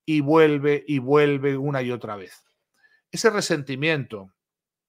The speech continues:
es propio y característico del mismo proceso traumático,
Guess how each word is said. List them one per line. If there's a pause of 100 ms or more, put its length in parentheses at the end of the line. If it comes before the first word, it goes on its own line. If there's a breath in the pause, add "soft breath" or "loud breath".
(200)
es (420)
propio
y
característico
del
mismo
proceso
traumático,